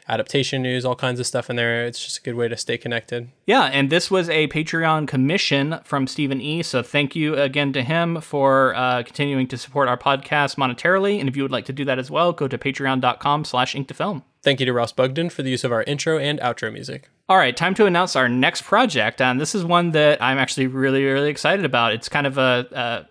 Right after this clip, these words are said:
Speaker 2: we've kind of done a pivot here, and we've decided we're gonna cover it 'cause I recently discovered that it is actually based off a novel. But the new Charlie Kaufman Netflix film coming out, I'm Thinking of Ending Things.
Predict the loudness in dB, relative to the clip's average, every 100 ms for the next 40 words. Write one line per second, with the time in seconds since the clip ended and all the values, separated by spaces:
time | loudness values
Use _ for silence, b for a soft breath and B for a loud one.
0 | -14 -10 -6 -2 -2 -2 0 0 2 0
1 | 0 0 2 4 4 2 0 0 2 2
2 | 0 0 0 0 0 0 -2 0 0 0
3 | -2 -6 -6 -2 0 0 -2 -2 -2 -2
4 | -2 -2 -2 -2 -4 2 2 2 -2 -6
5 | B B B B -4 0 4 4 4 2
6 | 2 2 0 0 0 2 -2 -2 -2 -4
7 | -2 -2 -2 -4 -4 -2 -2 -2 -4 -6
8 | -4 -2 -2 -4 -8 B B -8 -2 0
9 | 2 0 0 0 0 0 -2 -6 -10 -12
10 | -18